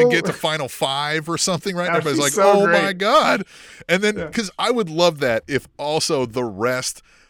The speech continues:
Speaker 2: of the Judgment Day folks are out there. The only thing I like about the Judgment Day is how the, they react on the outside of a ring while one of their members is in the match, right? 'Cause they have
Speaker 1: Mm-hmm.
Speaker 2: a very sophomoric, like, "Wow, look at my dick," right? <laughs> As this is
Speaker 1: Mm-hmm.
Speaker 2: going on, laughing at everybody's misfortune.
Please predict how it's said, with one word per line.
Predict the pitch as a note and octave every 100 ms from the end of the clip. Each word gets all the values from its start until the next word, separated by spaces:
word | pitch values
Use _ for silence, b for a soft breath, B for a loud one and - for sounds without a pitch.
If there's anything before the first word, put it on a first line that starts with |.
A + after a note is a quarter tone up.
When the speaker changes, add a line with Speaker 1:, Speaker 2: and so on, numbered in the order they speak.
| b -
Speaker 2:
of | C3 B2
the | A#2
Judgment | G#2 A#2 A#2+ C3
Day | C3
folks | B2+ C#3+ -
are | C#3+
out | C#3
there. | D#3 D3 b -
The | E3
only | E3+ D4
thing | A#3+ G#3
I | F3
like | D#3 D3 D#3
about | C3+ C#3
the |
Judgment | A2 A2+ B2 C#3
Day | C#3+ E3
is | C#3 B2
how | C#3 C3+ C3+
the, | A#2+ A#2+ B2
they | A2+ B2
react | B2 A#2+ A2 A#2+
on | C3
the | G#2
outside | G2 C3 - D#3
of | D#3
a | D#3
ring | E3 E3 E3+ -
while | B2 A#2 G#2+
one | A#2+ B2+
of | A#2+
their | A2+
members | A2 G#2 G2+ F#2+
is | G2
in | A2+
the | F2
match, | F#2 E2+ -
right? | A2 G#2+ -
'Cause | A#2 A2
they | F3
have | D#3+
Speaker 1:
Mm-hmm. | D3
Speaker 2:
a |
very | D3+ B2+ A#2
sophomoric, | C#3 A#2+ B2+ A2+ A2+
like, | G2 G2+
"Wow, | C3+ C3 B2+
look | B2
at | B2+
my | A2
dick," | G2+ A#2+ A#2 -
right? | B2 C#3
<laughs> | G3
As | F3 G3+
this | D#3+
is | C#3+
Speaker 1:
Mm-hmm. | D3+
Speaker 2:
going | C3+ B2+
on, | C3 - B B -
laughing | A2 A#2 A#2+ C3+
at | B2
everybody's | A#2+ A#2 A2+
misfortune. | G#2+ A2 A#2+ A#2 B2+